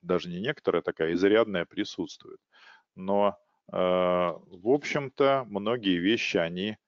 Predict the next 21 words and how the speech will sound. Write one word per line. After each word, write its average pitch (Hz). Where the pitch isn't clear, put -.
э, 78
не 104
бесплатны. 90
Не 85
бесплатны, 104
коммерческие, 87
и 92
можно, 82
э, 78
так -
сказать, 78
что -
я 85
вот 87
как -
раз 82
собрал 85
такой -
вот 76
минимум, 101
который 85